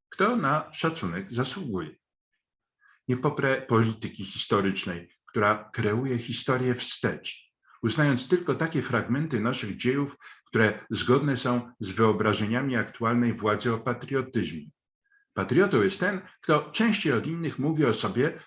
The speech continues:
że jest patriotą. O geopolityce, sojuszach i o klawiszach,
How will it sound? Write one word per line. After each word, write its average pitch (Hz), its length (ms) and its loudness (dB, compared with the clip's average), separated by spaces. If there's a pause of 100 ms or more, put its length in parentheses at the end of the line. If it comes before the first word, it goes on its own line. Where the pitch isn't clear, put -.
że 110 180 -2
jest 82 180 -10
patriotą. 143 600 2 (400)
O 98 420 2
geopolityce, 107 1080 2
sojuszach 143 680 0
i 147 60 4
o 127 280 2 (100)
klawiszach, 110 760 -2